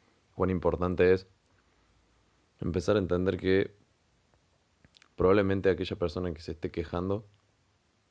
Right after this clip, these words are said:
eh, no está haciendo, no está haciendo, ¿no? Eh, se está olvidando del acto, de que el acto más importante para inferir sobre la realidad y de alguna forma cambiarla en la medida de lo posible es el acto.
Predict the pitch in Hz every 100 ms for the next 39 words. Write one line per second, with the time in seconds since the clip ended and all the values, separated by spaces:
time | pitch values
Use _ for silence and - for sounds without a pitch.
0 | _ - 80 80 80 87 82 87 - 92
1 | 87 87 87 - _ _ _ _ _ _
2 | - 90 98 85 101 82 76 - _ _
3 | - 90 113 - 76 73 80 - _ _
4 | _ _ - - 87 85 87 82 80 85
5 | 80 78 73 - _ _ _ 87 87 90
6 | 95 95 95 98 85 82 92 95 82 78
7 | 76 87 76 98 95 - - 76 80 78
8 | 82 82 104 _ _ _ _ _ _ _
9 | _ _ - 85 82 87 - 87 85 80
10 | 76 80 80 87 85 80 78 78 85 82
11 | 78 76 76 92 90 78 78 - 80 80
12 | -